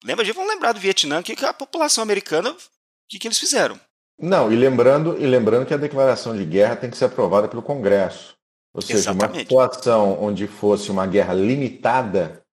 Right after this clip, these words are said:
Speaker 2: como você falou, Manila, algumas possessões americanas no Pacífico, poderia não ser o gatilho para que o Congresso americano,
Speaker 1: Sim.
Speaker 2: ah, ah, ah, aprovasse uma declaração de guerra.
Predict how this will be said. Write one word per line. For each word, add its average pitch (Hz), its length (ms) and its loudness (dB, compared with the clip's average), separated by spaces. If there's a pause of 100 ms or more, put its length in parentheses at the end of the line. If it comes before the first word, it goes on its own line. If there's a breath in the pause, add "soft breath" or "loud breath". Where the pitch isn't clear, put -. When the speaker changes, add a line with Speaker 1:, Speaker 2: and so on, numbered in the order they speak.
(240)
Speaker 2:
como 92 200 -6
você 87 240 -6
falou, 90 300 -4
Manila, 92 500 -2
algumas 92 300 -2
possessões 90 460 -12
americanas 85 540 -8
no 82 60 -16
Pacífico, - 680 -12 (360)
poderia 110 420 4
não 127 440 0
ser 139 320 0
o 127 40 -2
gatilho 110 800 -2 (400)
para 101 140 0
que 120 100 -6
o 107 40 -2
Congresso 113 440 0
americano, 110 840 0 (520)
Speaker 1:
Sim. 117 220 0
Speaker 2:
ah, 101 40 4
ah, 92 720 4
ah, 80 40 0
aprovasse 101 640 -2
uma 127 160 0
declaração 135 520 0
de 160 60 -8
guerra. 101 520 2